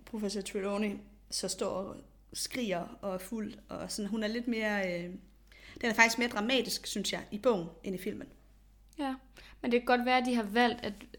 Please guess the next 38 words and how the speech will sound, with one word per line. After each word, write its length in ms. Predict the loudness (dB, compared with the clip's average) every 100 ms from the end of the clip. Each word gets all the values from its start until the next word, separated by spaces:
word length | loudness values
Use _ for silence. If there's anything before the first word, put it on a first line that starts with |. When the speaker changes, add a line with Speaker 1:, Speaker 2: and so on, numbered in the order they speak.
| -18 -14
Speaker 2:
fjerne 500 | -2 4 4 4 2
noget 340 | 2 2 4
af, 360 | 4 4 2 0
altså, 340 | 0 0 -2 -6 -10 -20 -20 -20 -20 -20 -20 -10
af 260 | -6 -4 -4
sådan 180 | -4 -4
det 160 | -4 -6 -2
alkoholiske 840 | 0 0 0 2 2 0 -2 -2
element, 540 | 0 2 0 -2 -10 -14 -20 -20 -20 -20 -20 -20 -20 -20 -20 -20
for 120 | -8 0 2 2
Speaker 1:
Ja. 60 | 0
Speaker 2:
at 220 | -4 0
gøre 220 | 6 8
det 120 | 6
mere 180 | 4 2
børnevenligt 680 | 4 4 4 4 4 4 2
måske 300 | -2 0 -2
i 40 |
filmen. 460 | -2 -2 0 0 -4 -10 -20 -20 -20 -20 -20 -20 -20 -8
Speaker 1:
Ja, 260 | -2 -2 -4 -14 -10 2
det 80 |
alkoholiske 640 | 2 4 2 4 4 0 -2
element 320 | -2 -2 -4
fylder 320 | -4 2 6 6
jo 160 | 4 0
generelt 540 | 0 2 6 4 4 -2
lidt 160 | 0
mere 360 | 0 2 0 0
i 20 | -2
bogen. 280 | 0 0
Vi 80 | 0 4
hører 100 | 4
jo 80 | 4
flere 260 | 0 2 2
gange 240 | 2 -2
om, 220 | -4 -4 -6
at 100 | -6
hun 360 | -4 -4 -6